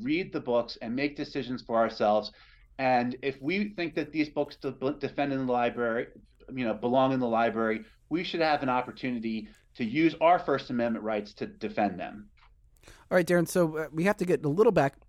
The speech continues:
Speaker 2: into the story now because, so you, you basically, you, you, you, you do the right to know, then you do the lawsuit, and you think you uncovered the school district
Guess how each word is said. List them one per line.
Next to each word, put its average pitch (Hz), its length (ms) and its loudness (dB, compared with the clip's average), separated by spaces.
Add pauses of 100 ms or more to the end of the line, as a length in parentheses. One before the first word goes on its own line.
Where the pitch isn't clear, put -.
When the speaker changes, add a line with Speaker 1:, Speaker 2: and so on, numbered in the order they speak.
Speaker 2:
into 139 200 0
the 127 80 -4
story 127 400 2
now 107 200 2
because, 123 380 2 (460)
so 160 500 6
you, 190 580 0 (640)
you 175 160 0
basically, 185 920 2
you, 139 180 -2
you, 143 120 0 (120)
you, 160 80 -6 (100)
you 151 160 0
do 185 80 6
the 190 80 6
right 160 220 6
to 127 80 2
know, 104 160 2
then 143 180 4
you 180 80 8
do 160 140 6
the 147 100 4
lawsuit, 120 560 0 (500)
and 151 220 6
you 170 160 4
think 226 420 -2
you 220 160 0
uncovered 147 600 4
the 131 60 2
school 165 280 0
district 151 520 2